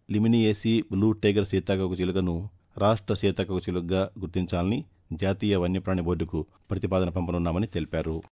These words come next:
తెలంగాణ ముఖ్యమంత్రి ఏ రేవంత్ రెడ్డి అధ్యక్షతన హైదరాబాద్లో నిన్న జరిగిన మంత్రివర్గ సమావేశం పలు కీలక నిర్ణయాలు తీసుకుంది. కేబినెట్లో తీసుకున్న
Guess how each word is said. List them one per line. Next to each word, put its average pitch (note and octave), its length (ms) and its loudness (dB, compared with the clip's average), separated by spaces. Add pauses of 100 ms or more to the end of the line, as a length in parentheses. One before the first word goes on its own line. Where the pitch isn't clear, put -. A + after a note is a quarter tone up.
(640)
తెలంగాణ F3+ 380 6
ముఖ్యమంత్రి C3 500 2
ఏ A#2 140 4
రేవంత్ A2 240 2
రెడ్డి G2+ 160 0
అధ్యక్షతన G2 440 0
హైదరాబాద్లో G2 560 2
నిన్న F#2 340 2 (260)
జరిగిన F#2+ 260 0
మంత్రివర్గ F2+ 380 0
సమావేశం F#2 460 -2
పలు F#2+ 140 -2
కీలక - 260 -2
నిర్ణయాలు F2+ 320 0
తీసుకుంది. E2 460 -6 (240)
కేబినెట్లో C#3+ 440 4
తీసుకున్న A2 440 0